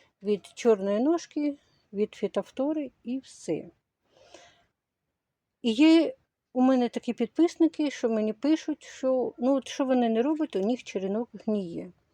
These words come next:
Може бути інші, е, проблеми, бо, е, хвороба кореневої системи — це не лише фітофтороз та чорна ніжка. Це може бути і ризоктонія,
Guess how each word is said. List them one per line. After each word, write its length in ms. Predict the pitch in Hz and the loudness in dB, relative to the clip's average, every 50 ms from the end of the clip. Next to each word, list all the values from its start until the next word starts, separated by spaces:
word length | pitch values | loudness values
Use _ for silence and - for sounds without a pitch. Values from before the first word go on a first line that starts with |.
| _ - - - - - _ - 226 | _ -20 -20 -20 -20 -20 _ 2 4
Може 240 | 262 320 339 339 320 | 6 6 6 4 2
бути 340 | 277 311 302 - - - - - | 0 0 -2 -2 -4 -10 -2 4
інші, 280 | 277 311 302 - - - - - | 6 6 6 4 2 -6 -6 -6
е, 340 | - 208 202 208 202 196 196 190 | -6 -2 0 0 0 0 0 -4
проблеми, 560 | _ - 214 208 190 185 180 165 160 165 160 - - | _ 0 0 0 2 2 0 0 0 -2 -6 -10 -12
бо, 500 | 196 185 202 247 262 254 247 226 - - _ _ _ _ _ _ _ _ _ _ _ _ _ _ _ _ _ _ _ _ 240 | -8 -2 2 4 6 6 6 6 4 2 _ _ _ _ _ _ _ _ _ _ _ _ _ _ _ _ _ _ _ _ -2
е, 180 | 247 254 240 - | 0 0 0 0
хвороба 1120 | - - - 247 254 277 302 285 285 285 269 262 254 247 247 240 240 240 240 226 220 - _ _ _ _ _ _ - - _ _ - | 0 2 6 6 6 6 6 4 4 4 6 6 4 4 2 2 0 0 -2 -4 -8 -12 _ _ _ _ _ _ -20 -20 _ _ -2
кореневої 680 | - 240 233 240 233 240 247 269 294 269 269 262 247 | 4 6 6 8 8 6 6 6 6 6 4 2 0
системи — 600 | - - 240 - - - 302 320 330 320 311 302 - | 0 -4 -8 -10 -6 -4 0 2 4 4 4 2 0
це 300 | - - - 262 294 302 | -4 -4 -2 0 2 2
не 200 | 269 220 208 208 | 2 2 2 2
лише 300 | 208 233 254 - - 208 | 2 2 0 0 -4 -6
фітофтороз 680 | - - 196 - - 185 - - - 180 196 247 269 - | -4 -4 -6 -6 -6 -8 -8 -6 -4 -2 -2 -2 -4 -6
та 160 | - - 180 | -6 -8 -8
чорна 560 | - - 208 208 202 208 208 202 202 220 226 226 _ _ _ _ _ _ - | -6 -4 -4 -4 -4 -6 -8 -8 -10 -10 -12 -16 _ _ _ _ _ _ -4
ніжка. 400 | 180 180 185 - - - 208 190 - _ _ - - - - _ _ | -4 -4 -4 -6 -10 -20 -20 -20 -20 _ _ -20 -20 -20 -20 _ _
Це 200 | - - 240 208 | 2 4 4 4
може 460 | 202 190 175 - - 180 170 185 185 165 _ _ _ _ _ _ _ - | 4 2 -2 -2 -4 -4 -4 -6 -8 -12 _ _ _ _ _ _ _ -10
бути 480 | 190 190 196 190 - - 170 180 165 _ _ _ _ _ _ _ _ _ _ _ _ _ _ _ _ _ _ _ _ - - - | -6 -4 -4 -4 -4 -6 -10 -12 -12 _ _ _ _ _ _ _ _ _ _ _ _ _ _ _ _ _ _ _ _ -20 -6 0
і 140 | - 233 208 | 2 2 4
ризоктонія, 840 | 202 190 - 196 170 - - - 302 330 330 302 302 285 269 277 | 4 2 2 0 -2 -2 -2 0 4 4 4 4 4 0 -2 -6